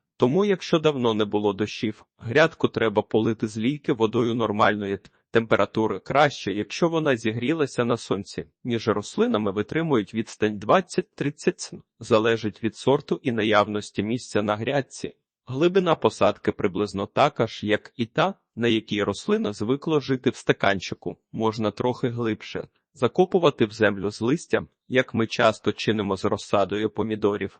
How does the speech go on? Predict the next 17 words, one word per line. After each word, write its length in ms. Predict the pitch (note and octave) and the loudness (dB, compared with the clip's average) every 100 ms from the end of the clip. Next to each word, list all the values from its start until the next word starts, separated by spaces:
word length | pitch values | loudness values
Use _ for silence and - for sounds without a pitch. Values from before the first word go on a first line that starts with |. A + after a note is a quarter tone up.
| - | -8
Не 180 | A2 B2 | -2 -2
слід 360 | - G#3+ G#3+ - | -2 -6 -6 -4
відразу 480 | A#2+ A#2+ B2 A2 G#2 | -2 4 4 4 -2
після 340 | A#2 - G#2+ | -2 0 -2
посадки, 560 | - G#2 C3 C#3+ - - | 0 -2 0 0 -2 -4
треба 360 | - C#3+ C3+ | -2 0 0
акуратно 580 | A#2 A2+ A2 C3 - B2+ | 0 0 2 2 0 -6
полити 400 | - G#2+ B2 G#2+ | -2 0 0 -2
кожен 420 | - C3 C#3 C3+ | 2 0 2 -4
кущик 500 | - C3+ C3+ - - | -2 -4 -2 -8 -8
приблизно 680 | - G#2+ A2 A#2 B2+ A2+ G#2+ | -4 -4 0 -2 0 -2 0
одним 360 | A2 A2 A#2+ G#2+ | 0 0 -2 -2
літром 400 | A#2+ - G#2 G#2 | -4 -2 -4 0
теплої 460 | A2+ - G2+ G2 | -2 0 -4 -4
води 300 | F2+ E2+ B2+ | -2 -2 -2
з 100 | - | -4
ковша. 460 | - A#2 - - | -2 -4 -4 -10